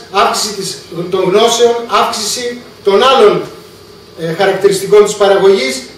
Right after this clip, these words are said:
και όχι των χρημάτων που παίρνει κάποιος εργαζόμενος για να δώσει τη δουλειά του. Έμφαση στις μικρομεσαίες επιχειρήσεις.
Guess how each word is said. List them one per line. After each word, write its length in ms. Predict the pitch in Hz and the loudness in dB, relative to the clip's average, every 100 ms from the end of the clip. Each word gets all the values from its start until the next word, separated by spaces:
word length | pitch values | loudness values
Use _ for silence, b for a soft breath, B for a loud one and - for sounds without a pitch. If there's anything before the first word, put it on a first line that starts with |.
| - | 2
και 80 | 240 | 4
όχι 540 | 262 254 220 185 - - - | 4 2 0 0 -2 -12 -14
των 200 | - 175 | -6 -4
χρημάτων 480 | - 190 196 190 175 | -2 0 0 0 0
που 80 | 165 | -2
παίρνει 260 | 185 185 175 | -2 -2 0
κάποιος 280 | 180 - | -2 -2
εργαζόμενος 560 | 180 165 160 170 165 160 | -4 -2 -2 -2 -2 -4
για 100 | 160 | -4
να 100 | 160 | -4
δώσει 420 | 156 165 - 139 - - - | -2 -2 -4 -10 -14 -20 -16
τη 80 | 156 | -10
δουλειά 380 | 160 175 165 - | -4 -2 -2 -6
του. 80 | - - - - - - - - - - 226 | -14 -18 -20 -20 -20 -20 -20 -20 -20 -4 0
Έμφαση 380 | 233 254 247 | 2 0 -2
στις 180 | - 226 | -8 -4
μικρομεσαίες 600 | 208 202 208 208 269 240 160 | -4 0 0 0 0 0 0
επιχειρήσεις. 600 | - - 131 - - - | -10 -16 -20 -18 -20 -20